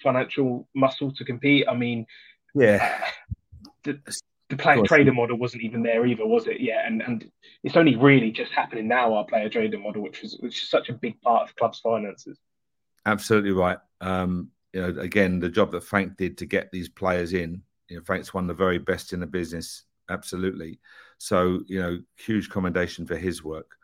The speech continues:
Speaker 2: But we, we had the budget restrictions. It used to annoy the life out of me. I read one day that Rangers are paying Niko Kranjcar twenty-five a week.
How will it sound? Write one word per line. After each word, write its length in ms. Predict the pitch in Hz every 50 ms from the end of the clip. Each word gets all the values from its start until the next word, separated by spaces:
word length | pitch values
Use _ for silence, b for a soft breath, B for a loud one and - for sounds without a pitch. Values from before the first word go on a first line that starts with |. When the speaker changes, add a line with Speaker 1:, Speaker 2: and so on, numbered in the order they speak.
| b b b b b b b
Speaker 2:
But 140 | - 98 95
we, 260 | - 98 95 92 - -
we 120 | - 98
had 200 | 98 113 120 127
the 60 | 127 110
budget 380 | - 107 110 110 - - 98 -
restrictions. 460 | 92 - - 98 - - - 85 85
It 100 | 95 -
used 260 | 95 117 123 123 -
to 60 | 120
annoy 240 | 104 107 110 110 110
the 80 | 104 101
life 320 | 101 98 98 101 101 -
out 120 | 95 85
of 60 | 71 92
me. 80 | 92
I 80 | 92 92
read 260 | 95 104 113 101 92
one 220 | 95 98 95 92
day 260 | 87 98 92 90 90 85
that 200 | 80 85 78 - _ _ _ _ _ _
Rangers 360 | - 101 104 101 95 95 87 85
are 60 | 92
paying 360 | - - - 92 90 87 92
Niko 300 | 95 92 - - 92 87
Kranjcar 560 | - - - 95 90 90 - - 85 80 80 -
twenty-five 600 | - - 104 92 87 85 - 92 87 85 82 -
a 60 | 85
week. 400 | 82 85 85 82 - _ _